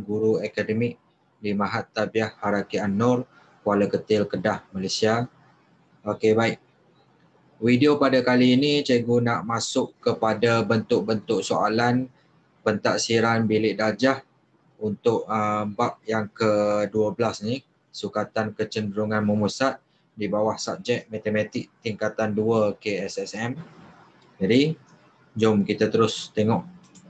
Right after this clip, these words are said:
kepada bentuk soalan dan kita sama-sama menjawabnya. Okey,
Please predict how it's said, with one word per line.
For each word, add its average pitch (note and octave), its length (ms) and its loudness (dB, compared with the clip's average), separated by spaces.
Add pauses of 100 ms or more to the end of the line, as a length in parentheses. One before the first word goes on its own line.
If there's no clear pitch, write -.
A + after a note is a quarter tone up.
(160)
kepada G#2+ 400 0
bentuk F#2+ 400 2
soalan A#2+ 640 0
dan G#2 80 0
kita G#2 560 0 (240)
sama-sama A#2+ 960 2 (160)
menjawabnya. G#2 800 -2 (1600)
Okey, - 160 -2